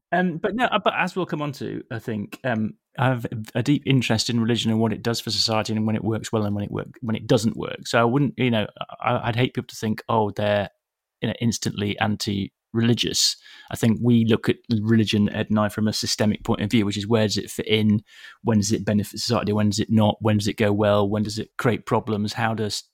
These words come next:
religion and state interact? So it's not, we're not, we're not coming at it from a, you know, if you, if you are of a r-, religious, uh, bent, we're not here to mock or, um, or challenge that at all. It's, it,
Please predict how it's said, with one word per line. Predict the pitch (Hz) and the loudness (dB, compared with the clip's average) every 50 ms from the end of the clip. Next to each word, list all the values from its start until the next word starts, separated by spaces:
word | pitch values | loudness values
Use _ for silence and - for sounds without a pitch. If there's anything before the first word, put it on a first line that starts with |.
| _ - | _ -6
religion | 123 117 110 107 107 101 - 104 101 | -4 -2 -2 -2 -4 -6 -6 -8 -8
and | 101 98 | -8 -8
state | - - - - - 113 107 110 107 - _ _ _ - - - _ _ _ - | -8 -8 -8 -8 -8 -6 -6 -8 -8 -10 _ _ _ -20 -20 -20 _ _ _ -6
interact? | 113 110 107 - 123 123 131 135 - - - - | -6 -6 -6 -4 -2 0 0 0 0 -4 -2 2
So | 170 147 | 4 4
it's | 143 123 - 165 | 4 4 4 4
not, | 165 156 - | 6 6 6
we're | 147 156 | 6 6
not, | 156 156 - 151 | 4 4 4 4
we're | 147 | 2
not | 147 127 - | 2 2 0
coming | - 147 135 127 | 0 0 2 2
at | 123 90 107 | 2 0 0
it | 104 104 | -2 -2
from | 120 120 117 | -2 0 0
a, | 113 113 110 - | 0 0 0 0
you | 131 123 | 0 0
know, | 113 104 104 - | 0 0 -2 -2
if | 107 - - | -4 -4 -2
you, | 113 110 110 - | -2 -2 -2 -2
if | - 107 - | -2 -2 0
you | 120 117 117 | 2 4 6
are | 117 117 113 113 - | 6 6 6 4 2
of | - 107 110 | 0 0 0
a | |
r-, | 107 107 98 - - | 0 0 0 -2 -2
religious, | 123 113 120 117 117 120 113 120 107 - - - - - _ _ _ _ _ _ - | 0 2 2 4 4 4 2 2 0 0 0 -2 -2 -6 _ _ _ _ _ _ 0
uh, | 113 113 | 0 0
bent, | 113 101 - - 131 127 135 - - - - - | 0 0 2 4 6 6 6 4 2 -4 -8 -4
we're | 127 123 | 0 2
not | 123 131 104 110 | 2 2 4 4
here | 117 113 | 2 2
to | - - 117 113 110 107 131 - - | 0 0 0 -2 -2 -2 -6 -8 -6
mock | 117 113 117 117 - - - - - | -4 -2 -2 -2 -2 -4 -12 -16 -10
or, | - 110 107 107 107 107 107 - - | -8 -6 -6 -6 -6 -8 -8 -10 -8
um, | 110 110 107 107 95 - - | -8 -8 -8 -8 -10 -12 -14
or | 113 104 101 - | -18 -18 -18 -12
challenge | - 120 110 104 95 - | -10 -10 -10 -10 -10 -10
that | - - - - | -10 -10 -10 -10
at | - - | -8 -6
all. | 117 104 - - | -6 -6 -6 -8
It's, | 104 - - | -14 -14 -14
it, | - - | -12 -14